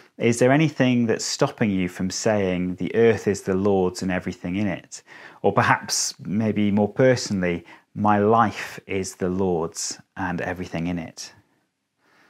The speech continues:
Take time to put things into perspective, that he is king,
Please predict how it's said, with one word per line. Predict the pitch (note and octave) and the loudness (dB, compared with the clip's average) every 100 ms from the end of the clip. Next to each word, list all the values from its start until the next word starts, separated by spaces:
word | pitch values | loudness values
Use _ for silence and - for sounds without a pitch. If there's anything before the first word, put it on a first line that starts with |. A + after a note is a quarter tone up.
| _ - - - _ _ _ _ _ _ - | _ -20 -20 -20 _ _ _ _ _ _ 0
Take | C#3 G#2+ | 0 2
time | - C3+ B2+ | 2 4 2
to | - | 0
put | - | -2
things | - A2 G#2+ G#2 | 0 0 0 0
into | F#2+ F#2+ - G2+ F#2 F2+ | 0 0 -2 -4 -4 -6
perspective, | F#2 - G2+ - - E2 E2 - | -10 -4 -6 -6 -10 -10 -12 -8
that | G2+ F#2 - _ | -4 -4 -6 _
he | - - A#2+ A2+ | -20 -2 0 2
is | G2+ - | 0 -2
king, | - - F2+ D#2+ E2 | -8 -4 -2 -4 -8